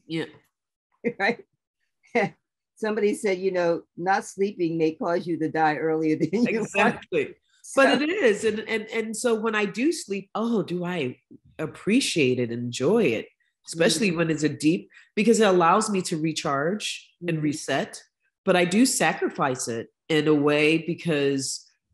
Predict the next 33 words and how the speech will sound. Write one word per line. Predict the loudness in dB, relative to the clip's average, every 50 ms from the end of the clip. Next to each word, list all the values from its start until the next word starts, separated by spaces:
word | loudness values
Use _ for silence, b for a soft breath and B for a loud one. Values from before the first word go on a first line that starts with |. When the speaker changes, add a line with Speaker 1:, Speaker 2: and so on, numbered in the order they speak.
| _ _ _ -2
Speaker 1:
I'm | 2 2 2 2
so | 2 0 0 2 2 4 6 6 6 6 4 2 -2 -10 _
into | -2 0 0 0 0 -2 -4 -4 -4 -4 -4 -2
what | -4 -4 -4
I'm | -4 -6 -6 -6 -8
doing | -6 -4 -2 -2 0 -2 -2 -4 -4 -6
sometimes. | -8 -8 -8 -8 -6 -4 -4 -2 -2 -2 -2 -4 -6 -6 -8 -8 -8 -8 b b b b b b b b b b _ _ 2
And | 2 2 4 0
time | -2 0 2 2 4 4 4 4 2 2 -2 -6 -10 _ _ _ _ _
I'm | 2 2 4 2 2 0
learning | 2 2 2 2 0 0 -2 -4 -8 -12 _ _ -2
as | 0 0 0 0 -2 -2 -4 -6 -8 -10 -12 -16 _ _ _ _ _ _ _ _ _ _ _ 0
I | 2 4 4 4 2 2
grow | 0 -2 -6 -10 -6 0 2 4 4 4 4 2
into | 0 -2 -4 -6 -4 -4 -2 -2 -4 -6 -8 -10 -14 _ _ _ _ _ _ _
and | -2 0 0
evolve | 2 0 0 0 0 0 0 0 0 0 -2 -2 -4
into | -6 -8 -8 -10 -8 -6 -4 -2 0 0 -2 -2 -4 -8 -12 _ _ _ _ _ _ _ _ _ _ -8
the | -8
person | -8 -2 0 0 2 2 0 -2 -2 0
that | 0 0 0
I | 0 -2
am | -2 -4 -6 -8 -8
today, | -6 -8 -4 0 0 2 2 0 0 0
and | -2 -4 -4 -2 -2
then | -2 -2 -2 -4
the | -4 -6 -2
older | 0 2 4 4 2 2 -2
person | -4 -4 -4 -4 -4 -6 -8 -6
that | -6 -4 -4
I | -4 -4 -6
will | -4 -2 -2 -2 -2 -2 -4
be, | -4 -4 -2 -2 -2 -4 -8